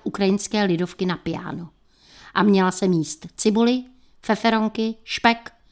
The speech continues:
a pít do dna. A měla jsem mít hrdě vztyčenou hlavu a výraz: „Já jsem dcera básníka Vasila a vy,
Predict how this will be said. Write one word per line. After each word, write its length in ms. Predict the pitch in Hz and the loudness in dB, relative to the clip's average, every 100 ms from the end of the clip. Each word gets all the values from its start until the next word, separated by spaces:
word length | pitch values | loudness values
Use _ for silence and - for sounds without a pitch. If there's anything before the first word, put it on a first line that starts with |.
| _ _ _ | _ _ _
a 80 | - | -6
pít 200 | - 196 | -2 -2
do 120 | 160 | -2
dna. 180 | 151 147 - _ _ _ _ _ - | -4 -6 -10 _ _ _ _ _ -2
A 80 | 226 | 2
měla 260 | 196 185 | 4 2
jsem 220 | 185 190 | 0 0
mít 320 | 190 233 233 - _ - - | 2 0 -2 -16 _ -20 -12
hrdě 480 | 185 202 254 202 240 | -2 0 2 0 -2
vztyčenou 520 | - 233 - 208 202 | -2 -6 -4 -2 0
hlavu 380 | 196 233 269 277 _ _ - - | 2 2 0 -4 _ _ -20 -8
a 100 | - | -2
výraz: 720 | 175 214 285 254 247 - - - _ _ _ | 0 4 4 4 0 -4 -10 -14 _ _ _
„Já 200 | 190 190 | 2 2
jsem 300 | 165 - 185 | 2 -2 -2
dcera 680 | 180 - - 220 214 233 226 - _ - - | -2 -6 0 2 2 2 0 -4 _ -18 -2
básníka 720 | 165 208 - - 214 196 202 | 2 2 2 -6 -4 -2 0
Vasila 460 | 190 208 - 220 214 | -2 -2 -4 -2 -2
a 140 | 190 | -2
vy, 260 | 165 226 | 0 0